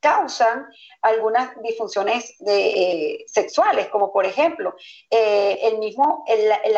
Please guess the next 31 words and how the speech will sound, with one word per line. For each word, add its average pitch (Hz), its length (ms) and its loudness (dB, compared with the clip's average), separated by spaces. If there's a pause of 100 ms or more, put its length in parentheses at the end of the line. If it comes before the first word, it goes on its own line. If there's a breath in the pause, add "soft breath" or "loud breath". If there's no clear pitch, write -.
(120)
el 214 100 -2
mismo 269 300 0
hecho 330 240 0
de 208 60 0
estar 202 260 -2
pensando 277 680 -2
qué 254 220 0
pasa 320 320 0
con - 160 -2
el 247 160 -4
otro 208 480 -2 (240)
o 214 220 0
cuánto 247 360 2
sacó 285 300 0
el 285 140 0
otro, 220 420 -2 (420 soft breath)
hace 226 280 0
que 311 240 -2
de, 214 180 0
la 202 220 2
otra 269 280 0
persona 294 560 0
se 214 120 -6
sienta 226 320 -2
estresado 254 680 0
y 254 140 -10
tengas 233 300 0
un 254 100 -4
estrés 233 260 0
de 233 80 -2
rendimiento. 220 800 -2